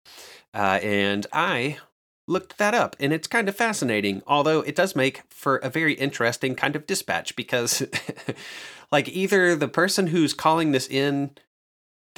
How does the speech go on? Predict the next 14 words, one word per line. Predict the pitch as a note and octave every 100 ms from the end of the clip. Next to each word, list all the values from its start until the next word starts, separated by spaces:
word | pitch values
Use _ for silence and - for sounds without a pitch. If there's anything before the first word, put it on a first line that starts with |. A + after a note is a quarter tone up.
| - - _ -
like, | C3 C#3 C#3+
there's, | - D3 C#3
there's | - C3
two | - E3+
ways, | C#3 -
I | A2+
guess, | A2+ -
that | G#2+
this | A2
plays | - G2+ F2+
out. | - -
Either | - C3+ B2+ A#2 A2+
the | -
pers-, | - C#3 C3+